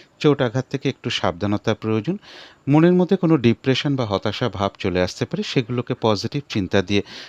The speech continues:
দূর করে দিতে পারলেই সব থেকে ভালো হয়। কর্মক্ষেত্রে বা ব্যবসার ক্ষেত্রে প্রথম দিকে হয়তো কিছু বাধা বিঘ্নতা চলে আসতে পারে, তবে শেষের দিকে গিয়ে কিন্তু বেশিরভাগ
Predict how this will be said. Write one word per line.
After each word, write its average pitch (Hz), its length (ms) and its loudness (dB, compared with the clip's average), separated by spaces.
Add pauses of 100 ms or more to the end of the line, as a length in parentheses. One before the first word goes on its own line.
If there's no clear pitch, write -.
(140)
দূর 135 240 4
করে 123 220 -2
দিতে 110 240 -4
পারলেই 107 400 0
সব 165 180 -4
থেকে - 220 -4
ভালো 104 300 0
হয়। 180 180 -6 (520)
কর্মক্ষেত্রে 185 640 2
বা 165 160 2
ব্যবসার 135 400 2
ক্ষেত্রে - 360 -4
প্রথম 202 440 0
দিকে 185 220 -4
হয়তো 123 300 -2
কিছু - 260 -8
বাধা 95 260 0
বিঘ্নতা 98 380 -4
চলে 87 280 -2
আসতে - 240 -4
পারে, - 240 -8
তবে 139 240 2 (400)
শেষের 170 400 2
দিকে 175 260 -4
গিয়ে 165 220 -2
কিন্তু 160 240 -4
বেশিরভাগ 117 480 -2